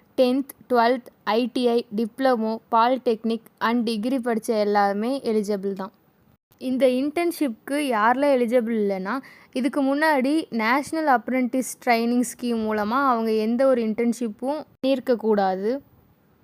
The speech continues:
நெக்ஸ்ட், உங்க ஃபேமிலி இன்கம் எயிட் லேக்ஸ்க்கு மேல இருக்கக்கூடாது. உங்க ஃபேமிலியில யாரும் கவர்மெண்ட் எம்ப்ளாயியா இருக்கக்கூடாது. இந்த இன்டர்ன்ஷிப்க்கு ஸ்டைஃபனா ஃபைவ் தௌசண்ட் தராங்க. அதுல ஃபோர் தௌசண்ட் ஃபைவ் ஹண்ட்ரட்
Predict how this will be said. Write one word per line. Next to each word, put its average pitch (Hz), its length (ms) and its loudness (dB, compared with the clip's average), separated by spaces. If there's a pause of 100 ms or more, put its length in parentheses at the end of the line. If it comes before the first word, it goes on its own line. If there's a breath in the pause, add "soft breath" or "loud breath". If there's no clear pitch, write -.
(320)
நெக்ஸ்ட், 262 380 -4
உங்க 262 280 0
ஃபேமிலி 311 480 0 (140)
இன்கம் 247 440 -2
எயிட் 262 380 -2
லேக்ஸ்க்கு 254 460 -2
மேல 233 320 0
இருக்கக்கூடாது. 208 760 -2 (680)
உங்க 240 220 0
ஃபேமிலியில 277 560 4
யாரும் 240 420 2
கவர்மெண்ட் 262 480 2
எம்ப்ளாயியா 220 680 2
இருக்கக்கூடாது. 208 760 -2 (720)
இந்த 262 100 4
இன்டர்ன்ஷிப்க்கு 277 960 -2
ஸ்டைஃபனா 240 800 -2 (260)
ஃபைவ் 247 340 0
தௌசண்ட் 262 500 0
தராங்க. 190 440 -4 (440 soft breath)
அதுல 247 260 2
ஃபோர் 269 520 2
தௌசண்ட் 320 400 0
ஃபைவ் 240 220 2
ஹண்ட்ரட் 240 340 -2